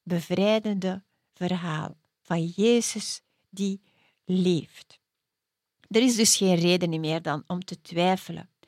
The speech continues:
maar om te juichen, om te zingen, om te bidden en te handelen. Hè, want de Heer is verrezen, hij is waarlijk verrezen. Dan mag je dat met volle hart zeggen en met heel uw persoon.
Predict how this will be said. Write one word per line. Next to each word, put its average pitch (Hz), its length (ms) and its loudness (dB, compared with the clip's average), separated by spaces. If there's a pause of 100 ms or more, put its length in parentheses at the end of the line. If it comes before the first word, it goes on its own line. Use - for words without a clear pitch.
(140)
maar 202 240 4
om 202 140 -2
te 175 160 -2
juichen, 202 880 0 (400)
om 202 140 -6
te 220 140 2
zingen, 196 720 0 (220)
om 185 100 -10
te 190 140 -2
bidden 208 340 0
en 190 200 2
te 196 100 -2
handelen. 196 800 0 (680)
Hè, - 160 -10
want 202 200 -6
de 190 80 0
Heer 226 440 6
is 247 140 2
verrezen, 196 720 0
hij 190 100 2
is - 260 -2
waarlijk 202 520 2
verrezen. 175 580 -8 (180)
Dan 190 140 -2
mag 196 160 -2
je 190 140 -4
dat 175 180 -4 (160)
met - 180 -4
volle 240 520 -2 (140)
hart 196 380 -4
zeggen 196 400 -4
en 160 220 -6 (340)
met 185 240 -4
heel 240 220 4
uw 196 140 0
persoon. - 480 -8